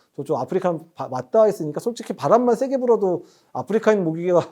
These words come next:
<laughs> 유럽으로 넘어오는 경우가 많아서 이미 유럽에서 웨스트 나일이 전체적으로 유행을 하고 있고요.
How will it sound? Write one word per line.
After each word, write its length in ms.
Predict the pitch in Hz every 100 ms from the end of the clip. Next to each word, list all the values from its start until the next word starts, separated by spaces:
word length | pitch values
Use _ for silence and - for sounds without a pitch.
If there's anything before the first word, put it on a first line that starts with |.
| _
<laughs> 160 | _ -
유럽으로 300 | 151 202 196
넘어오는 300 | 139 165 190
경우가 240 | 196 196
많아서 320 | 160 120 135
이미 220 | 143 185 185
유럽에서 680 | 135 180 285 277 247 226
웨스트 340 | 190 151 - 208
나일이 420 | 190 175 175 165 _ _
전체적으로 1120 | - 143 175 175 170 165 160 - 165 151 143
유행을 320 | 127 160 156
하고 300 | 151 220 254
있고요. 420 | 151 - 165 233